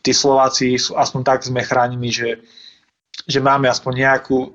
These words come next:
nejakú tú šancu, že keď to nie je fakt zle, tak sa nás v týme udržia. Čiže myslím si, že čo sa týka Slovákov, sa to trošku, trošku niekde posunulo, trošku zlepšilo, že videli sme, že nevyhadzovalo sa tak ako po minulé roky, že tí Slováci boli viac,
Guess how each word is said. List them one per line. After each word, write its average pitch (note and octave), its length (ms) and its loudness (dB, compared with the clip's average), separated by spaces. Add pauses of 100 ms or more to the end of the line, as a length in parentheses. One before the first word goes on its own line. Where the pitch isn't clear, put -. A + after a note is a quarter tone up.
nejakú B2+ 480 -2
tú B2 80 -4
šancu, B2+ 480 -2
že A#2+ 160 -4
keď A#2+ 240 -8
to A#2+ 80 -2
nie B2 160 0
je - 80 -6
fakt A#2 160 2
zle, B2 160 2
tak A#2+ 160 -2
sa A#2+ 160 -4
nás - 80 -6
v - 80 -6
týme A#2 160 -4
udržia. A#2 560 0
Čiže A#2 400 0
myslím C3 400 -4
si, A#2+ 80 -8
že A#2+ 240 0
čo A#2+ 160 -8
sa A#2+ 80 -4
týka A#2+ 240 -2
Slovákov, A#2+ 560 0
sa C3 160 0
to B2+ 160 -4
trošku, C#3 880 -2
trošku B2+ 320 -2
niekde A#2 240 -4
posunulo, A#2+ 400 -4
trošku B2+ 400 -2
zlepšilo, A#2 480 -2
že A2+ 80 -6
videli A#2+ 320 0
sme, A#2 160 -10
že A#2 160 -6
nevyhadzovalo A#2 640 0
sa A2 160 -12
tak A#2 240 2
ako A#2+ 160 -6
po B2 160 -4
minulé A#2 320 -4
roky, G#2 320 -8 (640)
že A#2 80 -2
tí A2+ 80 -6
Slováci A#2 480 0
boli A2+ 300 -2
viac, A#2 240 0